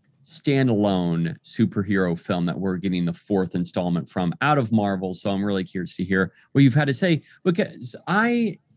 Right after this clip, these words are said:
don't know anything of, like, uh, we really reduced on just, like, talking to each other after the film.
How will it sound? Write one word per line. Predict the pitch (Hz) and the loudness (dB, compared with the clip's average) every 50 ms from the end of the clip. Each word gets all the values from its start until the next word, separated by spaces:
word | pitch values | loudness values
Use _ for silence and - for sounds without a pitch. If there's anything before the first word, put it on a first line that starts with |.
| 151 120 117 | -8 -8 -2
don't | 156 208 233 269 285 247 160 | 0 2 2 2 0 0 2
know | 165 170 175 180 175 170 156 - - _ - | 2 4 4 4 2 2 0 -2 -6 _ -6
anything | 185 240 302 339 330 226 - - 127 98 76 53 50 50 - - - _ _ _ _ _ _ _ | -4 0 0 0 0 -2 -2 -4 -6 -6 -6 -8 -14 -18 -20 -20 -20 _ _ _ _ _ _ _
of, | - 131 131 127 120 113 117 - _ - | 0 0 0 0 0 -4 -8 -14 _ -4
like, | 113 117 117 - - - _ | -2 0 0 0 -2 -8 _
uh, | - - - - - - 101 - - _ _ _ _ _ _ 120 | -18 -18 -18 -16 -14 -12 -12 -12 -14 _ _ _ _ _ _ -6
we | 123 127 151 165 165 | 0 2 4 4 4
really | 151 135 143 165 185 196 196 196 | 2 2 2 2 2 2 0 0
reduced | 175 165 135 135 143 139 139 127 - - _ _ _ _ _ _ _ _ | 0 -2 -2 -2 -4 -4 -6 -6 -10 -16 _ _ _ _ _ _ _ _
on | 113 113 113 110 107 107 107 104 107 107 104 101 - - | -2 0 0 2 2 2 0 0 0 -2 -2 -4 -6 -8
just, | 117 113 110 - | -8 -8 -4 -2
like, | 113 104 90 | -2 -2 -2
talking | - - 135 127 127 120 - 120 113 | -2 -2 0 0 0 -2 -2 -2 -2
to | 101 - 120 | -2 0 -2
each | 113 98 - - | -2 -2 -2 -2
other | 107 107 107 - - | -2 -2 -2 -2 -2
after | 110 113 117 117 - 120 104 | -2 -2 -2 -4 -4 -6 -8
the | 101 | -8
film. | - - - 107 101 101 101 101 98 101 92 | -8 -8 -6 -4 -2 -2 -2 -2 -2 -4 -4